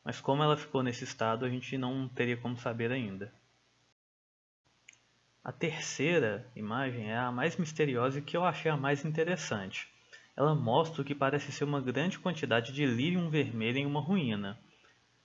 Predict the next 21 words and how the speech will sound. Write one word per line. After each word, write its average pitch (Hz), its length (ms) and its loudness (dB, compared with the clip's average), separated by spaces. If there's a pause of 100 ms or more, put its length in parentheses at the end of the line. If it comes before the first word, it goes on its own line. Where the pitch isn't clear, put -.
(220)
Alguns 156 420 4
fãs 151 360 0
têm 156 180 0
teorizado 127 500 2
que - 100 -4
isso 151 120 -6
pode 156 260 2
ser 139 140 -2
o 147 80 -2
coração 160 760 2
de 180 140 0
um 170 80 2
titã 151 360 -2
corrompido, 139 600 0
por 107 200 -4
causa 120 180 2
da 127 80 2
maneira 131 420 2
que 131 80 -12
fica 139 220 -6
pulsando. 107 720 -4